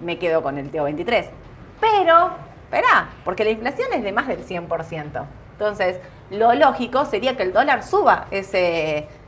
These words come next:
ese porcentaje. ¿Por qué? Para que, porque sigue, digamos. Incluso si lo ves acá, vas a darte cuenta que está atrasado con respecto a la inflación. Esto tiene que ver con que hizo el salto previo.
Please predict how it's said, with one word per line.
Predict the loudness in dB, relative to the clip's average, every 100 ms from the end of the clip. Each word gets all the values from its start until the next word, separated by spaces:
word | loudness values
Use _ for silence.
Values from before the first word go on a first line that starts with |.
| -8
ese | -4 0
porcentaje. | 0 0 -2 -2 -2 0
¿Por | 0 2
qué? | 0
Para | 2 0
que, | -2 -10 -6
porque | -4 -4
sigue, | -2 0 0 -2 -6 -20 -14
digamos. | -12 -10 -10
Incluso | -4 -2 -2
si | 2
lo | 2
ves | 6
acá, | 8 8 6 0 -20 -20 -6
vas | 2
a | 4
darte | 4
cuenta | 0 0
que | 4
está | 6 6 8
atrasado | 4 4 4 6 6 4
con | 0
respecto | -4 -2 -2 0 2 2 0 -6 2
a | 2
la |
inflación. | 2 0 0 2 0 0
Esto | -4 0 0
tiene | 0 -2 2
que | 6
ver | 8 6 4 -8 -18 -8
con | -6
que | -4
hizo | -2 0
el | 0
salto | 2 2 2 0
previo. | 2 2 0